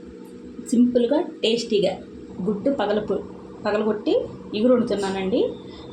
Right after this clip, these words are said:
చాలా టేస్టీగా ఉంటది ఇది. ఒకసారి మీరు ట్రై చేయండి. ముందైతే నేను నూనె పెట్టుకున్నానండి. నూనె అయితే కొద్దిగా వేడెక్కింది.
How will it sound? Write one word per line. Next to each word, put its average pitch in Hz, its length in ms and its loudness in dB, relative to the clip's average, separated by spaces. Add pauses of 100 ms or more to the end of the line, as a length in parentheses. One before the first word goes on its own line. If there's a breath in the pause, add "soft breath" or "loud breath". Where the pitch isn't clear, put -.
(140)
చాలా 196 260 4
టేస్టీగా 196 420 0
ఉంటది 185 240 -4
ఇది. 254 160 2 (560)
ఒకసారి 190 380 -2
మీరు 196 260 0
ట్రై 196 180 2
చేయండి. 202 320 0 (1160)
ముందైతే 220 480 -2
నేను 220 180 0 (580)
నూనె 208 220 -4
పెట్టుకున్నానండి. 196 640 0 (920)
నూనె 214 200 -2
అయితే 208 200 -2
కొద్దిగా 196 300 0
వేడెక్కింది. 185 480 2